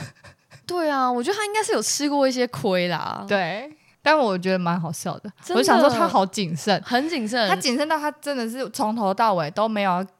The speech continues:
Speaker 1: 他连手机拿到桌上都没有要。
Speaker 2: 而且没有一丝笑容。
Speaker 1: 没有一丝，他就一直盯着我，然后就想说：“哎，哎，我好像做错什么事一样。”
Speaker 2: 真的，他想要看穿你的内心。
Speaker 1: 对，就想说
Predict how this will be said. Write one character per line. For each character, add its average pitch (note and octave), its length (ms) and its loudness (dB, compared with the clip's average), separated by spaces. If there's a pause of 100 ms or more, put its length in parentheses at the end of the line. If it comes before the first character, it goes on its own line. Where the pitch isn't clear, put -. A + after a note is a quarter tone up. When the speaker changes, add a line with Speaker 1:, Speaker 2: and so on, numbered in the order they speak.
(160)
Speaker 1:
他 D#4 140 2
连 C#4 160 2
手 A#3 240 2
机 A3 180 -6
拿 G3 220 -4
到 G3 100 2
桌 F#3+ 220 -4
上 F#3 160 -4
都 E3 100 -2
没 E3 180 -6
有 - 40 -8
要。 - 60 -10
Speaker 2:
而 D4+ 100 2
且 F#4 100 2
没 C#4 100 2
有 B3+ 80 2
一 B3+ 120 -2
丝 G#3+ 220 -6
笑 F#3 260 2
容。 C#3+ 420 -12
Speaker 1:
没 A#3+ 120 0
有 D4 40 0
一 C#4+ 120 0
丝， A#3 120 -2
他 C4 140 4
就 C#4 100 -6
一 C4 80 -2
直 F#3 140 -4
盯 F3+ 260 -8
着 F3 140 -6
我， - 220 -10
然 F#3+ 80 -4
后 A#3 80 -2
就 B3 40 -10
想 A#3 140 -2
说 G#3 180 -4 (140)
：“哎， C4 140 -10 (440)
哎， A3+ 260 -8 (260)
我 C#4 100 0
好 C4+ 80 -2
像 C#4+ 160 -2
做 C4+ 200 -2
错 C#4+ 160 0
什 G3+ 120 -2
么 F3 140 -4
事 A3 240 -2
一 E3+ 120 -6
样。” F3+ 240 -2 (120)
Speaker 2:
真 F#4 160 -8
的， F#4 40 -4
他 G4+ 120 -2
想 C4+ 160 0
要 B3+ 100 2
看 C4+ 300 0
穿 B3+ 180 0
你 A3+ 60 -6
的 F3 60 -4
内 G3+ 280 -4
心。 E3+ 360 -8
Speaker 1:
对， E3+ 340 -2
就 A3 80 -8
想 G#3+ 160 -6
说 B3 100 -4